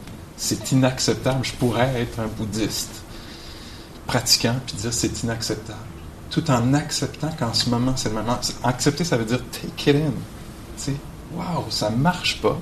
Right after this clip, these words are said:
cette affaire-là. Cette structure-là, que ce soit dans la société ou dans la relation entre nous deux, que je reconnais, j'accepte que c'est de même en ce moment, c'est tout croche comme ça, pour pouvoir faire quelque chose, par exemple.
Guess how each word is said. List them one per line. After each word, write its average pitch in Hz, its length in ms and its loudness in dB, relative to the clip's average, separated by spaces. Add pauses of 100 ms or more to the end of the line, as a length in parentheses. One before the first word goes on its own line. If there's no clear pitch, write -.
cette - 280 -4
affaire-là. 160 460 2 (500)
Cette - 160 -2
structure-là, 147 920 4 (320)
que - 40 -10
ce - 80 -6
soit 120 140 -2
dans 117 100 -2
la - 140 2
société 131 680 2
ou 127 60 4
dans 110 140 4
la 107 120 6
relation 117 600 4 (180)
entre 110 240 2
nous 113 240 2
deux, 131 180 6 (2500)
que 117 100 0
je 110 140 2
reconnais, 127 580 2
j'accepte - 720 0
que 120 80 0
c'est 110 240 2
de 113 80 0
même 135 360 6
en 104 100 0
ce - 60 -8
moment, 117 180 0
c'est - 220 -4
tout - 100 -6
croche 170 300 0
comme 120 160 0
ça, 262 140 -2 (800)
pour 160 220 4
pouvoir 117 520 2 (440)
faire 110 180 2
quelque 110 160 -2
chose, - 280 -2
par 101 180 -6
exemple. 107 240 -8